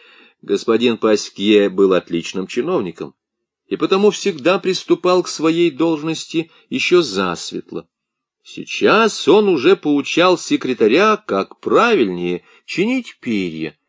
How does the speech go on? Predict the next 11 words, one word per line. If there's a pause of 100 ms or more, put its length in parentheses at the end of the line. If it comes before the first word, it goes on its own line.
(160)
чтобы
они
имели (160)
должное
острие,
не
царапали
бумагу. (640)
Тогда
при
нажиме